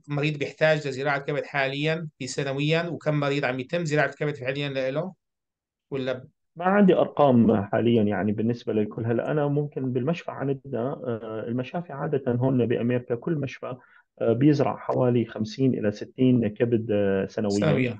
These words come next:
Speaker 2: آه،
Speaker 1: أوكي.
Speaker 2: وأحيانا بعض المشافي ممكن توصل للمية أو مية وعشرين، ولكن مثلا بشيكاغو على سبيل المثال أكبر مشفى يزرع هو نورث ويسترن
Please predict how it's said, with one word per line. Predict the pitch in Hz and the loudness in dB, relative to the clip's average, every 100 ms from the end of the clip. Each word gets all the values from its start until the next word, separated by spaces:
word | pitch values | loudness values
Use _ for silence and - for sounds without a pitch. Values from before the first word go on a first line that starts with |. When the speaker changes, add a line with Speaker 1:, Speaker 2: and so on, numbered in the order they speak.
| _ _ _ - | _ _ _ -2
Speaker 2:
آه، | 113 107 107 | 2 4 2
Speaker 1:
أوكي. | 110 | 0
Speaker 2:
وأحيانا | - - 156 165 156 143 135 | -2 -4 0 2 0 -2 -4
بعض | 139 135 | -6 -4
المشافي | 123 - 139 - | -6 -6 -8 -2
ممكن | 139 139 131 | -2 0 -6
توصل | 135 - 131 | -6 -2 2
للمية | 131 151 180 107 - _ _ _ | 4 6 4 2 -2 _ _ _
أو | 107 | 4
مية | 120 131 | 6 6
وعشرين، | 117 110 107 104 - 131 101 _ _ - | 6 4 2 0 0 0 -4 _ _ -6
ولكن | 123 147 147 139 | 0 0 -2 -4
مثلا | 143 _ 143 | -6 _ -4
بشيكاغو | 135 127 135 - 185 143 139 - | -4 -4 -6 -2 0 0 -2 -2
على | 113 | -6
سبيل | 113 131 123 113 | -4 0 0 2
المثال | 110 110 107 127 147 - | -2 -4 -4 -4 -6 -10
أكبر | 151 139 139 | -10 -4 -2
مشفى | 123 123 - 117 113 110 117 | -2 -6 -6 -2 0 0 0
يزرع | 123 131 127 135 | 0 2 0 -2
هو | 123 123 117 113 | -4 -2 -2 0
نورث | 127 127 - | -2 -2 -6
ويسترن | 104 - 107 151 | -12 -8 -4 -4